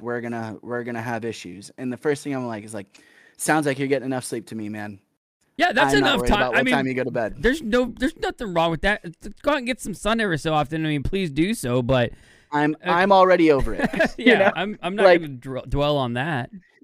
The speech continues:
Speaker 1: Right, but the, but when you come in and you don't understand the format and the lingo, like, you, you can only talk about the general stuff. Like,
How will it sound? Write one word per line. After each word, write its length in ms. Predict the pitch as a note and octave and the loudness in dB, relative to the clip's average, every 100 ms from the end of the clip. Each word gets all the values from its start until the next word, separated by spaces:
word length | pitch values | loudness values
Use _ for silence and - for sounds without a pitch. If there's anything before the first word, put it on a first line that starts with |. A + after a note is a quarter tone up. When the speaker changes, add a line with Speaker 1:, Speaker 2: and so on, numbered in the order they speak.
| - | -10
Speaker 1:
Right, 420 | D3+ E3 D#3 C3 - | 0 2 2 0 -4
but 260 | E3 F3 E3+ | 0 0 4
the, 180 | E3 - | 2 2
but 260 | D#3 E3 | -4 -2
when 140 | C#3+ F3+ | -2 -4
you 100 | F#3 | -6
come 280 | - G3 F3+ | -6 -6 -6
in 120 | F#3 | -6
and 100 | F#3+ | -4
you 140 | D#3 | -4
don't 200 | C#3 C#3 A#2 | -4 -4 -4
understand 380 | D3+ C#3+ D3 | -8 -8 -8
the 60 | C3+ | -8
format 520 | - B2+ C3 D3 C3+ - | -10 -10 -8 -6 -6 -6
and 100 | A#2+ | -8
the 60 | |
lingo, 680 | A2 C3 E3+ C3+ A#2+ A#2 A#2+ _ _ _ - | -6 -8 -6 -4 -2 -4 -8 _ _ _ -10
like, 420 | C3 B2 A2 - _ _ _ _ | -6 -4 -4 -8 _ _ _ _
you, 1080 | A#2+ A#2+ B2 E3 F3+ F#3 F#3 F#3+ F#3 F3+ E3 _ _ _ _ _ _ _ _ _ _ _ | -20 -20 -14 -8 -6 -6 -6 -6 -8 -8 -10 _ _ _ _ _ _ _ _ _ _ _
you 380 | D3+ A#2+ C#3+ E3+ | -20 -14 -12 -8
can 160 | F3 - | -8 -6
only 260 | D#3 E3 | -4 -4
talk 280 | C#3 D#3 D#3+ | -4 -6 -6
about 240 | D#3 C#3 C3 | -6 -6 -6
the 80 | G#2+ | -10
general 720 | A2 B2+ E3 A#2+ D#2 C2+ - | -6 -6 -6 -8 -12 -18 -18
stuff. 440 | - - F2 - | -14 -10 -12 -8
Like, 300 | C3+ B2+ - | -4 -4 -6